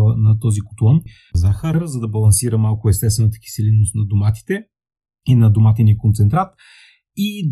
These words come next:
две консерви или осемстотин грама цели домати. Много е важно да са цели домати, защото по принцип те са с по-добро качество от, а, консервите с домати на парчета и сол на вкус.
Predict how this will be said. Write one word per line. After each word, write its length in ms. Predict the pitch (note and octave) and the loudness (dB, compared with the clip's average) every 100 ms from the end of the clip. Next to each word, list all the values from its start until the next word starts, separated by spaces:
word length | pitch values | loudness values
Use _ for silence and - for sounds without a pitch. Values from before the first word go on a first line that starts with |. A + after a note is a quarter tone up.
| G#2+ | -2
две 400 | G#2+ B2 F#3+ - | 0 0 0 -4
консерви 640 | F#3 D#3 - E3+ B2 G#2+ | -6 -4 -2 -2 0 0
или 300 | F3+ D3+ B2+ | 0 0 -2
осемстотин 680 | C#3 D#3+ D#3 D#3 D#3 C#3 B2 | -2 -2 -2 -2 -4 -4 -4
грама 480 | B2+ B2+ G#2+ C#3+ - | -2 0 2 0 -4
цели 420 | - C#3+ D#3+ D#3+ B2+ | -4 -2 0 0 -2
домати. 640 | A2+ A#2+ A#2+ G#2+ F#2+ E2+ - _ _ _ _ | -4 -2 -2 -4 -8 -12 -12 _ _ _ _
Много 220 | C3+ F#3 | 0 0
е 40 | F3+ | 0
важно 240 | F#3 E3+ | -6 -6
да 60 | D3 | -6
са 140 | C#3+ | -4
цели 240 | - E3 C3+ | 0 0 0
домати, 280 | C3 D#3+ E3+ | -2 -4 -8
защото 360 | D3 E3 D3+ | -10 -10 -10
по 80 | B2+ | -6
принцип 420 | A2 D#3+ D#3 C3 | 2 2 2 -2
те 100 | D3+ | -2
са 100 | C3 | -4
с 100 | B2+ | -4
по-добро 380 | D3+ D3+ D3+ C#3 | -2 -2 -4 -8
качество 500 | - C#3 - - C3+ D#3 C#3 | -6 -8 -8 -10 -8 -6 -4
от, 240 | A2+ - | -6 -4
а, 240 | C3+ B2 A2 | -4 -4 -2
консервите 440 | A#2+ A#2 C3 B2+ | -2 0 -2 -4
с 60 | A2 | -4
домати 300 | A2+ A2 A2 | -2 -2 2
на 140 | G2+ | 2
парчета 460 | - G2 - D#3+ A#3+ B3 _ _ _ _ - | 2 -4 -6 -8 -10 -14 _ _ _ _ -4
и 120 | A#3+ | -2
сол 420 | - - F#3+ F3+ E3 | -2 -4 -4 -2 0
на 140 | C3+ | 0
вкус. 360 | - - C#3 | -2 -2 0